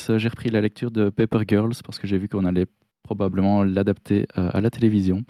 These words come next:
Et c'est toujours très, très sympa. Et en série, euh, j'ai regardé, euh, Jupiter's Legacy sur Netflix, dont les avis sont très partagés. Moi, j'ai bien aimé.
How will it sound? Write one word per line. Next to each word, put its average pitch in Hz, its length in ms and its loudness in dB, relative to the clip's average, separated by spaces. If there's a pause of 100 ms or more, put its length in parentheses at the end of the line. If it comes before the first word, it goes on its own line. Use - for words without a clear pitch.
(460)
Et 87 100 2
c'est - 140 -4
toujours - 260 -4
très, - 140 -8
très - 160 -4
sympa. 107 380 0 (680)
Et 110 800 6
en 117 320 2
série, 120 400 -2 (220)
euh, 92 140 -4
j'ai 92 120 -4
regardé, 98 500 2
euh, 87 60 0
Jupiter's 101 580 -6
Legacy 92 480 -4
sur - 180 -8
Netflix, - 500 -4 (540)
dont - 60 -10
les 90 160 -4
avis 87 160 -2
sont - 240 -10
très 95 340 2
partagés. 90 460 -2
Moi, 90 160 0
j'ai 104 100 2
bien 87 220 2
aimé. 82 260 -2